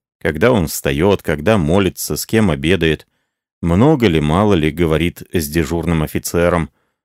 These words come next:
Он считал это новостями политическими и сообщал их только избранным.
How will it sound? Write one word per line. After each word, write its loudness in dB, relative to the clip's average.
Он 0
считал 0
это 0
новостями 0
политическими 0
и -6
сообщал 0
их -4
только 0
избранным. -4